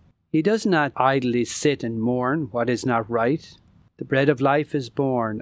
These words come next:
out of isolation. The Holy Family were outcasts at the time of Jesus' birth. His friends and followers abandoned Him.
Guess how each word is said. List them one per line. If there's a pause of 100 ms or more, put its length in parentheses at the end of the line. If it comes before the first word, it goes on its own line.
(100)
out
of
isolation. (340)
The
Holy
Family
were
outcasts
at
the
time
of
Jesus'
birth. (340)
His
friends
and
followers
abandoned
Him.